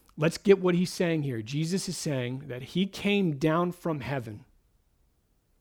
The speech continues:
so that he would do the will of his Father.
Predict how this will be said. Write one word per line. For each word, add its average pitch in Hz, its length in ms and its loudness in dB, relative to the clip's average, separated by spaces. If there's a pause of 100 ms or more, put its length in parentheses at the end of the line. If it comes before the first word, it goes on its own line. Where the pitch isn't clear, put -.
(320)
so - 300 6
that 147 480 2
he 170 180 0
would 139 240 2
do 160 180 2
the 151 120 4
will 143 180 4
of 127 100 0
his 131 140 -8
Father. 127 460 -8